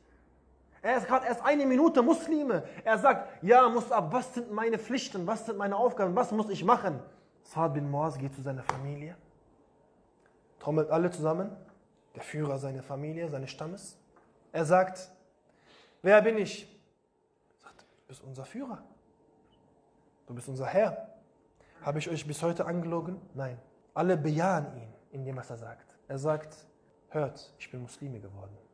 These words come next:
Ich lade euch alle ein zum Islam. Wer Muslime wird, ist unter meiner Obhut weiterhin. Wer nicht Muslime wird, ist, also Mus-, äh, kein Muslime wird, der ist nicht unter meiner Obhut.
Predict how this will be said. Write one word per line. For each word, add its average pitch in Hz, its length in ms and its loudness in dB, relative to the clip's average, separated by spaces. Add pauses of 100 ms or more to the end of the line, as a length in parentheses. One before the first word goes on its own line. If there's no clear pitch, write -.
(240)
Ich - 120 -14
lade 170 320 4
euch 170 240 -4
alle 190 220 2
ein 180 300 -4 (280)
zum 147 180 -12
Islam. 135 360 -14 (580)
Wer 175 160 6
Muslime 202 540 2
wird, 196 260 -4 (140)
ist - 220 -14
unter 175 180 0
meiner 180 260 0
Obhut 190 480 -8 (540)
weiterhin. 165 500 0 (600)
Wer 156 100 -2
nicht 196 180 -2
Muslime 180 460 -6
wird, 185 220 -6 (280)
ist, - 360 -8 (180)
also 135 320 -6 (140)
Mus-, 143 280 -12
äh, 135 200 -8
kein 165 180 -4
Muslime 165 380 -6
wird, 165 180 -4 (1200)
der 143 120 -2
ist 156 160 -6
nicht - 280 -10 (400)
unter 143 200 -6
meiner 139 200 -4
Obhut. - 380 -14